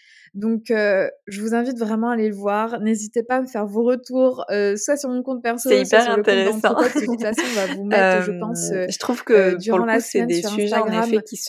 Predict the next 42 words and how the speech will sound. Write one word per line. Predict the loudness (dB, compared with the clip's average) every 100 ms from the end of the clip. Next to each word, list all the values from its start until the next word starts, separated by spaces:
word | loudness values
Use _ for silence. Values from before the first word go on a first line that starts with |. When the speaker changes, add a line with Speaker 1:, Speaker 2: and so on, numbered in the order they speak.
| -8 -2
Speaker 1:
bah, | 2
les | 4
Speaker 2:
sont |
de | 4
Speaker 1:
références | 0 -2 -2
Speaker 2:
plus | -2
Speaker 1:
des | 0
Speaker 2:
en | 0
Speaker 1:
films | -2
Speaker 2:
plus | -4 0
Speaker 1:
qu'on | 4
Speaker 2:
posés | 4 4
Speaker 1:
vous | 0
Speaker 2:
sur | -2
le |
Speaker 1:
propose | 0
Speaker 2:
tapis, | 0 0
Speaker 1:
de | 2
Speaker 2:
mais | 2
Speaker 1:
voir, | 0
Speaker 2:
je | -2
Speaker 1:
comme | -4
Speaker 2:
pense | -2
Speaker 1:
ça, | -4
vous | -4
allez | -4 -4
Speaker 2:
aussi |
dû | -6 0
Speaker 1:
pouvoir | 2
Speaker 2:
à | 2
ce | 0
qui |
Speaker 1:
vraiment | -4
Speaker 2:
s'est | -2
Speaker 1:
avoir | -2
Speaker 2:
passé | -2 -6
Speaker 1:
toutes |
Speaker 2:
ces | -4
Speaker 1:
les | 0
Speaker 2:
dernières | 0 -2 -4 -4
Speaker 1:
infos. |
Speaker 2:
années. | -4 -6 -10